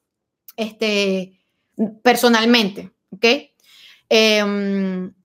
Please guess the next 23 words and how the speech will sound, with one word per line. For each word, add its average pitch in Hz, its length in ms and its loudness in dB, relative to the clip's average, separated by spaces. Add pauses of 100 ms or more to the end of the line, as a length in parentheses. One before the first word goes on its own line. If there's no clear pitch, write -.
(600)
ya 214 320 2
aquí, 269 360 0
bueno, 220 400 0
eh, 190 460 -6 (160)
obviamente, 226 720 2
este, 214 300 -2
Matías 202 540 -2 (260)
canaliza 269 720 0
información, 277 760 -2
entonces, 208 640 -4 (300)
eh, 226 140 2
está 208 340 0
todo 233 260 4
bien, 233 540 0
este, 220 400 -4
específico, 311 720 -2
qué 254 80 -2
es 226 80 -2
lo 220 100 -2
que 247 80 -2
tenemos 220 340 -4
que 247 100 -6
hacer, 247 440 0